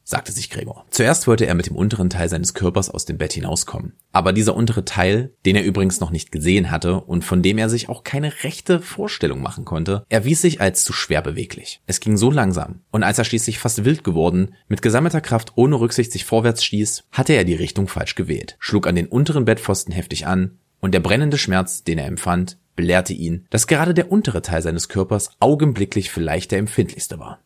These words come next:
Er versuchte es daher, zuerst den Oberkörper aus dem Bett zu bekommen und drehte vorsichtig den Kopf dem Bettrand zu.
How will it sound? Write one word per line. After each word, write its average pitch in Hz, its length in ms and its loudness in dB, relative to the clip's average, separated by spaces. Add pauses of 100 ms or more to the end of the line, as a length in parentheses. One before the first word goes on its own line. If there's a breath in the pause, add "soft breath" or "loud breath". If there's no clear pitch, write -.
Er 110 80 0
versuchte 120 360 4
es - 140 -2
daher, 90 340 0
zuerst - 360 0
den 117 60 -2
Oberkörper 101 500 -2
aus 82 160 -2
dem 76 140 -6
Bett 71 140 -8
zu - 120 -6
bekommen - 400 -10
und 95 120 0
drehte 104 200 2
vorsichtig 131 440 -2
den 85 160 -2
Kopf 90 260 -4
dem 90 120 2
Bettrand - 340 -6
zu. - 220 -4